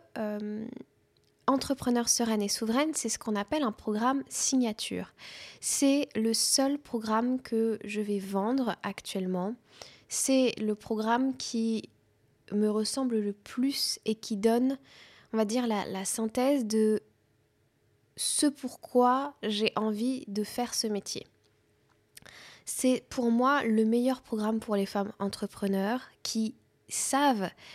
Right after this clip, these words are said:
qu'elles sont très puissantes dans leur yang, mais qui ne savent pas ce que sont les énergies féminines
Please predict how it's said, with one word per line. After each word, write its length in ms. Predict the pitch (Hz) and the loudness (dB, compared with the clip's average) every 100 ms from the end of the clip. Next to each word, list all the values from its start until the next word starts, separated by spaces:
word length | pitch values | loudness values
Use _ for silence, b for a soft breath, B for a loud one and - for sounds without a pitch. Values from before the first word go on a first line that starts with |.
| B B | B B
qu'elles 180 | - 214 | 0 2
sont 320 | 214 - 220 214 | 2 0 0 -2
très 220 | - - 330 | -6 -4 -2
puissantes 480 | - 240 - 220 | 0 0 2 0
dans 100 | 208 | 0
leur 220 | 208 202 202 | 0 2 2
yang, 500 | 202 214 285 254 - | 4 4 2 0 0
mais 200 | 208 208 | 0 -2
qui 180 | - 214 | -2 -2
ne 160 | 202 | -2
savent 380 | 202 - 262 - | -2 -2 -4 -4
pas 240 | - 240 | -2 0
ce 80 | 240 | -2
que 100 | - | -4
sont 200 | 214 - | -4 -2
les 180 | 214 208 | -2 0
énergies 340 | 208 202 196 | -2 -2 -4
féminines 640 | 196 - 196 196 220 320 269 | -6 -2 0 2 0 0 -4